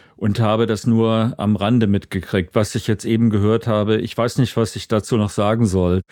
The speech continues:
Erstmal habe ich so den Eindruck, wir haben Leute bei uns, die ständig Demokratie mit Regierung verwechseln.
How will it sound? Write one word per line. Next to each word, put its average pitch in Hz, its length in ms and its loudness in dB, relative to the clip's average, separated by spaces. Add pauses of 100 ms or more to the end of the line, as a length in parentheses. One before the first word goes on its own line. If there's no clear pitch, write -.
(320)
Erstmal 135 440 2
habe 123 120 0
ich 117 60 -6
so 135 100 -4
den 113 200 0
Eindruck, 113 460 0
wir 104 120 0
haben 107 480 2
Leute 110 340 0
bei 110 120 -2
uns, 110 400 -2
die 104 400 2 (260)
ständig 120 500 0
Demokratie 123 680 0
mit 131 240 0
Regierung 113 460 2
verwechseln. 85 640 -2